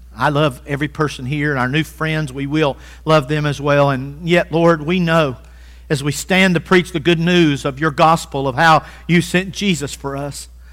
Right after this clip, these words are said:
we know after we get saved, Lord, and put our faith in you, and if there's anybody here that doesn't know you, may today be their day of salvation. But after we get saved, Lord, we, we face temptation in this world.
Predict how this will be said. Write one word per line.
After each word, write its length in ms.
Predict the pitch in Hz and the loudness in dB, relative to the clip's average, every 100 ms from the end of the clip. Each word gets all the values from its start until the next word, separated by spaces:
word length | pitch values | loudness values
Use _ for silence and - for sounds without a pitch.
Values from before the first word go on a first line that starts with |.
| - | -8
we 140 | - 190 | 2 4
know 180 | 185 202 | 8 8
after 260 | 190 196 | 6 4
we 100 | 175 | 2
get 180 | 170 202 | 2 0
saved, 480 | - 208 196 185 156 | 2 4 6 4 0
Lord, 320 | 180 185 202 | 2 4 4
and 140 | 151 139 - - - | 0 -6 -16 -20 -2
put 120 | 208 | 4
our 80 | 185 | 4
faith 340 | 147 202 180 185 | 6 6 4 2
in 140 | 170 | 0
you, 140 | 185 | 4
and 80 | 190 | 4
if 80 | 156 | 2
there's 180 | 180 156 | 0 2
anybody 380 | 202 185 180 160 | 4 4 4 4
here 180 | 202 | 2
that 140 | 170 165 | 2 4
doesn't 320 | 190 170 170 | 2 2 0
know 140 | 165 | 0
you, 140 | 160 156 | 0 0
may 140 | 151 | -2
today 400 | 143 135 170 147 - - - | -2 2 2 2 -4 -16 -8
be 140 | - 156 | -2 0
their 180 | 151 151 | 2 2
day 200 | 156 151 | 2 0
of 100 | 131 | 0
salvation. 720 | 151 131 123 151 147 - 131 | -2 -2 0 -2 -4 -8 -6
But 120 | 135 | 2
after 320 | 170 233 - | 4 2 0
we 120 | 156 | -2
get 180 | 143 165 | -2 -4
saved, 320 | - 160 147 | -2 0 0
Lord, 260 | 139 160 185 | 0 0 0
we, 220 | 156 147 - - - - - | -2 -6 -8 -18 -20 -14 -4
we 100 | 147 | -4
face 420 | - 202 220 202 | 0 4 4 2
temptation 760 | - 202 - - 165 151 156 135 | 0 -2 -2 -2 0 0 -6 -4
in 60 | |
this 200 | 139 139 | -4 -6
world. 320 | 139 131 110 | -8 -8 -10